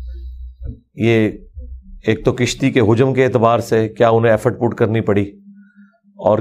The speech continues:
کس طریقے سے سارے جانور اس میں سوار ہوتے ہیں، وہ ایک مرزانہ طور پر جو معاملہ ہوا وہ انہوں نے فلمانے کی کوشش کی ہے۔ قرآن بھی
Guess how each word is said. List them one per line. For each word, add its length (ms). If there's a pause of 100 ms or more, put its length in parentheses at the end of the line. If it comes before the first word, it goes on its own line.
کس 140
طریقے 300
سے 180 (100)
سارے 200 (120)
جانور 280 (200)
اس 180
میں 100
سوار 320
ہوتے 300
ہیں، 80 (580)
وہ 120
ایک 120
مرزانہ 460 (100)
طور 240
پر 100
جو 140 (220)
معاملہ 260
ہوا 240
وہ 180
انہوں 140
نے 80
فلمانے 440
کی 160
کوشش 300
کی 180
ہے۔ 40 (2750)
قرآن 380
بھی 180